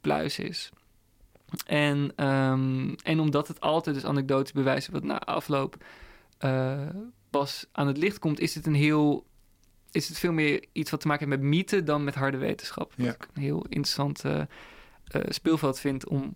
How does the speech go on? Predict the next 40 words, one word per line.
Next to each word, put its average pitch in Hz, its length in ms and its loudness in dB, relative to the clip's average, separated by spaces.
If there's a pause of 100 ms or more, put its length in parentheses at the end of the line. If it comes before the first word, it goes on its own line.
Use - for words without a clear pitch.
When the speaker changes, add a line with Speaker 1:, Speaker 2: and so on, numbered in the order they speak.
Speaker 1:
om 139 260 0
in 139 220 0
te 143 340 -4 (140)
Speaker 2:
Dat 117 120 -4
grenst 104 300 4
naar 98 80 2
Speaker 1:
te 110 80 4
zijn. 123 140 10
Speaker 2:
poëzie, 123 360 6
zou 104 200 2
je 101 80 4
kunnen 101 280 4
Speaker 1:
Dat - 100 4
Speaker 2:
zeggen. - 140 4
Speaker 1:
grenst 139 180 4
naar 156 120 8
Speaker 2:
<laughs> - 0 -
Toch? 165 120 10
Speaker 1:
poëzie, 143 160 8
Speaker 2:
Ja, 131 60 6
Speaker 1:
inderdaad. 113 240 10
Speaker 2:
dat - 100 2
heeft 185 140 6
Speaker 1:
Ja. 165 60 8
Speaker 2:
overlap. 110 480 4
Speaker 1:
Ja, 180 220 0
precies. - 580 -2 (480)
Dus 175 280 2
ik 180 180 -2
wou 175 140 6
heel 202 160 4
graag 175 340 0
dat, 156 340 -2
ehm, 147 540 2
dat 151 340 -2
symbool 151 520 4
eigenlijk, 143 520 -2
eh, 139 220 0 (220)
pakken, 151 460 -4 (240)
ehm, 147 880 -2